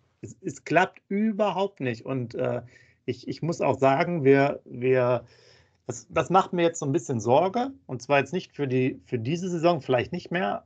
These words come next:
Aber wenn man so ein bisschen weiter guckt, wir schaffen es meines Erachtens gerade auch die letzten Spiele immer nur sehr stark durch individuelle Klasse. Und ich finde zu wenig durch die mannschaftliche, äh,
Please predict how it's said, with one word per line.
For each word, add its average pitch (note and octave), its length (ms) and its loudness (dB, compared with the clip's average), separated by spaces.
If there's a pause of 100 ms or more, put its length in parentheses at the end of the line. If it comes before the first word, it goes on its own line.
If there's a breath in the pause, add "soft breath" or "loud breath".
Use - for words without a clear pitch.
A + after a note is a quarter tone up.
Aber A#2+ 240 2
wenn B2+ 120 2
man B2+ 100 2
so B2 80 0
ein A#2 40 -6
bisschen B2 200 -6
weiter D3 240 0
guckt, C#3 300 -4
wir C3 100 6
schaffen D3+ 320 0
es C3+ 140 -10
meines D3 260 4
Erachtens C#3+ 360 -6
gerade C#3 260 4
auch - 60 -2
die - 100 -4
letzten C3+ 300 -2
Spiele E3 520 -2 (380 loud breath)
immer E3 280 6
nur D#3 220 0
sehr C#3+ 180 6
stark C#3+ 340 4
durch C3 160 -4
individuelle C3 580 2
Klasse. F#3+ 440 -2 (520)
Und B2+ 160 -2
ich A2+ 100 -10
finde C#3+ 340 -4
zu F#3 260 0
wenig D#3 320 2
durch C3+ 220 -2
die B2+ 80 -6
mannschaftliche, B2+ 840 -2
äh, B2 180 -6